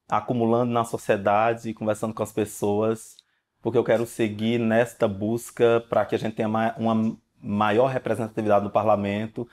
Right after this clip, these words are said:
e por isso eu sigo à disposição do Partido dos Trabalhadores e das Trabalhadoras para que no pleito dois mil e vinte e seis eu possa, é, estar a serviço da gente ampliar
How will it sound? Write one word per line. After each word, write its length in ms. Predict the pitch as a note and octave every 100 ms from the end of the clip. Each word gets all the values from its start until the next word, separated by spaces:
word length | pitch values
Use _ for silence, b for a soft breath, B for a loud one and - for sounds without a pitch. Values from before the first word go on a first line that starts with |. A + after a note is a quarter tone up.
| b b -
e 60 |
por 220 | G#2 A#2
isso 240 | A2 A#2 A#2
eu 40 |
sigo 320 | A2 - C3
à 60 | C3+
disposição 800 | - - G#2+ G#2 - G#2 G#2+ A2 B B
do 100 | -
Partido 340 | G2 G#2 - G2+
dos 120 | A#2
Trabalhadores 520 | A#2 G#2+ G2+ F#2 G2+
e 40 | G2+
das 160 | G2+
Trabalhadoras 1040 | - G2+ G2+ G2+ F#2 G2 G2+ G#2+ A2 - - b _
para 180 | G2+ G2+
que 160 | -
no 120 | G#2+ G#2
pleito 320 | - A2 A2
dois 160 | A2
mil 140 | G#2+ G#2
e 20 |
vinte 180 | G#2+ G2+
e 40 |
seis 500 | - G#2+ G2+ G#2 -
eu 100 | G#2
possa, 720 | - G2+ G2 G#2 - A#2 A2 b b b
é, 340 | G2 G2 F#2+ E2
estar 220 | - G#2+
a 40 |
serviço 960 | - G#2+ F#2+ G2 G2+ G#2+ - A#2 A2 G#2
da 180 | G#2
gente 500 | G2+ G2 G2+ G2+ -
ampliar 760 | G#2+ A2+ - G#2+ F#2 F#2+ G2+ B